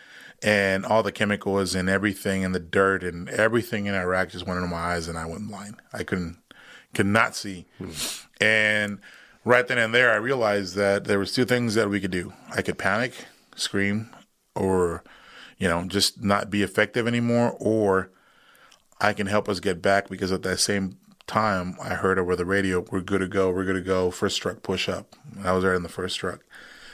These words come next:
Speaker 1: And I looked at the, I asked the driver, "What, what position are we in the, in the convoy?" He goes, "We're, we're up front." And, uh, he's like, "I don't know how to get back." And I was like, "I'll take you back."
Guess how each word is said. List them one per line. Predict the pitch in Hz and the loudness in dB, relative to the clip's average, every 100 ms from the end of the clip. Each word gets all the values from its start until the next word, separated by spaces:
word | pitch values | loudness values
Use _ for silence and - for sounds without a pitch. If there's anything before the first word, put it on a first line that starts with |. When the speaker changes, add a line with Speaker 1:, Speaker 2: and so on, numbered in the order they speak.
| - | -10
Speaker 1:
And | 95 | -2
I | 92 | 2
looked | 95 92 | 2 0
at | 95 | -4
the, | 95 | 2
I | 98 | 4
asked | 98 - | 2 0
the | |
driver, | - 95 92 | 0 2 2
"What, | 87 98 101 95 - | 0 0 0 0 -12
what | - 107 | -2 -2
position | 104 - 104 107 | 0 -2 0 0
are | 95 | 0
we | 98 | 0
in | 95 | 2
the, | 95 92 - - _ _ - - - - | 2 0 -2 -14 _ _ -20 -20 -16 -2
in | 101 | 2
the | 101 | 2
convoy?" | - 107 107 | 2 0 2
He | 98 | -2
goes, | 92 90 | -2 -2
"We're, | 110 104 95 - | 2 2 2 0
we're | 113 110 | 0 0
up | |
front." | - 117 113 95 - _ - | 0 2 2 -2 -14 _ -20
And, | 95 | -12
uh, | 95 95 92 | -6 -2 -2
he's | 95 90 | -2 -2
like, | 107 | 0
"I | |
don't | 117 | 2
know | 131 | 2
how | |
to | 127 | 2
get | 110 107 | 0 2
back." | 117 110 | 4 4
And | 98 | -2
I | |
was | 90 | -8
like, | 95 - | -10 -4
"I'll | 101 | -4
take | - 101 - | -2 -4 -4
you | |
back." | 92 - | -6 -6